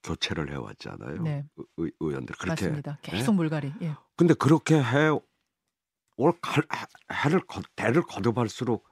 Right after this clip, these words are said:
Speaker 1: 더 악화돼 간 것 같아요. 의원들의 수준이나 여러 가지가.
Speaker 2: 음.
Speaker 1: 그건 이제 사람, 요번에도 뭐,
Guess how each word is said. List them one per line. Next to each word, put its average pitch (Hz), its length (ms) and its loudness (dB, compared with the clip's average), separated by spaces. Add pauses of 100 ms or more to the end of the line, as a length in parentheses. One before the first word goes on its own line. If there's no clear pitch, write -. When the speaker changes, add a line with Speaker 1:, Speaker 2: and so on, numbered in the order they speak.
(420)
Speaker 1:
더 101 200 0
악화돼 - 500 0
간 82 220 -2
것 69 120 -6
같아요. 62 420 -10
의원들의 104 520 -4
수준이나 65 720 -8 (520)
여러 85 200 2
가지가. 65 600 -8
Speaker 2:
음. 147 520 -6 (120)
Speaker 1:
그건 180 320 4
이제 135 400 2 (360)
사람, 113 460 0
요번에도 123 480 4
뭐, 127 160 0